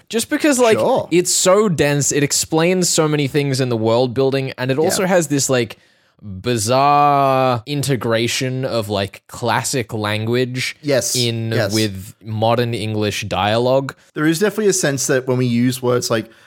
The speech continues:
Speaker 2: "I am the domina of this, this
Speaker 1: Mm.
Speaker 2: abbey or this particular branch of the abbey," I'm like, "You could have just said mistress." Like, that's the same. It's just
Speaker 1: Yeah.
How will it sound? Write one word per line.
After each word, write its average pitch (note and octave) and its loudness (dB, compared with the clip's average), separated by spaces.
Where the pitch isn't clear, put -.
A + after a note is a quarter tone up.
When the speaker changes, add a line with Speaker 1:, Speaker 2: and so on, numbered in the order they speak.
Speaker 2:
"I F3 0
am C#3 0
the B2 2
domina C3 0
of A2 -4
this, A2 -4
this - -4
Speaker 1:
Mm. G2+ -6
Speaker 2:
abbey A#2+ -2
or A2 -2
this G#2+ -4
particular G#2+ -6
branch G2+ -6
of - -16
the G#2+ -4
abbey," G#2+ -4
I'm G#2 -6
like, G#2+ -6
"You A2 -14
could D3+ -4
have C#3+ -2
just A#2+ -2
said A2 -2
mistress." - -4
Like, - -6
that's - -6
the A2+ -8
same. A2 -2
It's - -8
just F#2 -2
Speaker 1:
Yeah. D#2+ -4